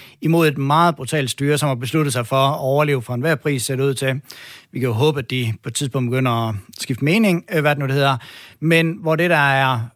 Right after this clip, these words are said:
været fantastisk at se, det er jo lige præcis et, et befolkning, som blev bedt om at deltage i et teaterstykke. Øhm,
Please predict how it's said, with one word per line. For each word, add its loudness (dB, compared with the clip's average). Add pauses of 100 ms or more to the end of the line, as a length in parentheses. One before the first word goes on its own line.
(140)
været -6
fantastisk -2
at -4
se, 0
det 2
er 4
jo 2
lige -4
præcis -2
et, 0
et -4 (220)
befolkning, 0
som -2
blev -2
bedt 2
om 2
at -2
deltage 0
i 0
et -4
teaterstykke. 0 (760)
Øhm, 0